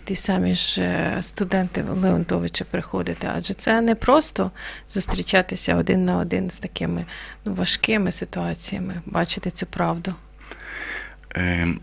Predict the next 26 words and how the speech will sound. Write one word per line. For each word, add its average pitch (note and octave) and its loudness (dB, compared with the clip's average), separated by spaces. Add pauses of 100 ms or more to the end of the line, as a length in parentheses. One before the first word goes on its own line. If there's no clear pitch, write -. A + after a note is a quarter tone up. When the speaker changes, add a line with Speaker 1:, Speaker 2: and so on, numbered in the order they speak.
(380)
Speaker 2:
ін-, G2 6 (180)
ініціатив F#2 4
багато F#2 4
від A2 -2
студентів, - 0
так - -2
само F#2+ 2
від F2 2
дітей, G2+ 2 (420)
тому G2 4
що, - 4
наприклад, - 0
коли F2+ 2
ми F#2+ 4
проводимо F2 4
майстер-клас F2 2 (100)
для E2+ 2
дітей D#2+ 2 (640)
і F2 4
робимо F#2 4
якісь - -4
там E2+ 0
з D#2+ -2
ними E2+ 2
поробки, F2 4
да, F2+ 6